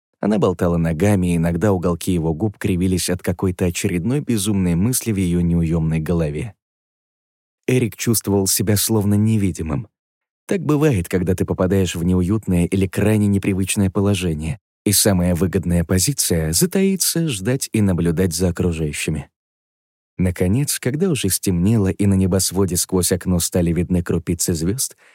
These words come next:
Ева поднялась со своего кресла и зажгла свет, прищурив глаза. Она выглядела так, словно решила какую-то сложную задачу, довольной, но усталой.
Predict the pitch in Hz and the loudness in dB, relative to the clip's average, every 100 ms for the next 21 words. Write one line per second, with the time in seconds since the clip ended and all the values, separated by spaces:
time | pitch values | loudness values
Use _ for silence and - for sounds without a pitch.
0 | _ _ - 196 135 98 90 90 92 87 | _ _ -2 0 0 0 0 2 0 0
1 | 90 - 90 82 82 104 117 113 101 - | -2 0 0 0 0 0 -2 0 -2 -2
2 | 101 95 85 98 90 - 90 104 - 101 | 0 0 0 0 0 0 0 -2 -2 -4
3 | 92 - 92 85 73 90 80 76 82 - | -2 -2 -2 -2 0 0 0 -4 -8 -18
4 | _ _ _ _ _ _ _ _ _ _ | _ _ _ _ _ _ _ _ _ _
5 | 90 92 92 90 92 90 87 90 82 117 | -2 0 2 0 0 -2 0 -2 -2 -2
6 | - - 95 92 92 87 - 123 101 92 | -2 0 0 0 0 -2 -2 -4 -4 -4
7 | 104 98 - - 104 98 98 92 87 85 | -4 -2 -2 -2 -2 0 0 0 -2 -2
8 | 90 80 - 78 - _ _ _ 98 110 | -4 -4 -8 -8 -10 _ _ _ -2 -2
9 | 123 147 82 82 82 95 90 - - 82 | 0 -2 -2 -2 0 0 0 -2 -4 -4
10 | 71 - _ | -4 -12 _